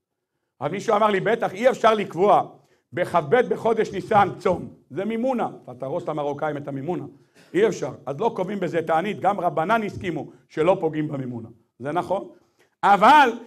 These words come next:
נקבע התאריך הזה עוד לפני שהרמב"ם נפטר. אם לפני שהרמב"ם נפטר, אז מה פתאום התאריך נקבע על עשרה בטבת? אומר החתם סופר, אתה יודע למה? פשוט מאוד.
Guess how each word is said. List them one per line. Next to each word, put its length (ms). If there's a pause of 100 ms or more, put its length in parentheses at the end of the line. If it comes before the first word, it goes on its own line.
(160)
נקבע 400
התאריך 360
הזה 180
עוד 140
לפני 340
שהרמב"ם 560
נפטר. 360 (260)
אם 120
לפני 260
שהרמב"ם 460
נפטר, 300 (280)
אז 180
מה 140
פתאום 340
התאריך 340
נקבע 300
על 80
עשרה 300
בטבת? 460 (720)
אומר 340
החתם 380
סופר, 360
אתה 120
יודע 260
למה? 380 (200)
פשוט 320
מאוד. 380